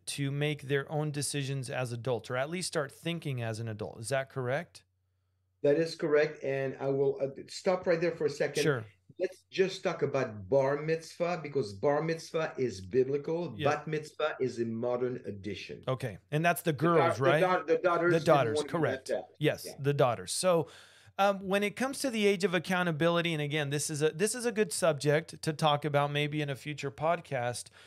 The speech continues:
Speaker 1: only the Lord knows what that age of accountability is. It is my firm belief that until a child reaches that age, if the rapture happens today, if that child is going to,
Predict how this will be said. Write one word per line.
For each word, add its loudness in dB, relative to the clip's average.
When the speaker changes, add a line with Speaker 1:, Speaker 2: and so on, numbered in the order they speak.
Speaker 1:
only 2
the 4
Lord 2
knows 0
what 0
that 4
age 2
of -2
accountability 0
is. -6
It -2
is 0
my 0
firm -2
belief 0
that 2
until 0
a 4
child 0
reaches -2
that 4
age, 0
if -2
the 4
rapture 2
happens 0
today, 2
if -4
that 2
child 2
is -4
going 0
to, -2